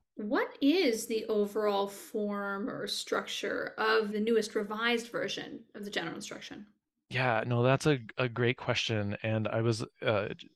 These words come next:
Speaker 2: trying to think of, um, how to kinda summarize this. So when you, when you look at it, there are kinda three principles, uh,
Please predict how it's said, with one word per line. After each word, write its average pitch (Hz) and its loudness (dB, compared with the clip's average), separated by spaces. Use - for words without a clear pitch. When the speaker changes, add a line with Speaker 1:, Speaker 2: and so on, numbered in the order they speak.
Speaker 2:
trying 143 4
to 147 4
think 127 2
of, 110 4
um, 107 -4
how 131 0
to - 2
kinda 117 2
summarize 101 2
this. 101 0
So - 2
when 175 10
you, 175 4
when 160 4
you 165 8
look 208 4
at 139 8
it, 135 4
there 135 6
are 127 4
kinda 175 2
three 139 -2
principles, 98 -2
uh, 110 -2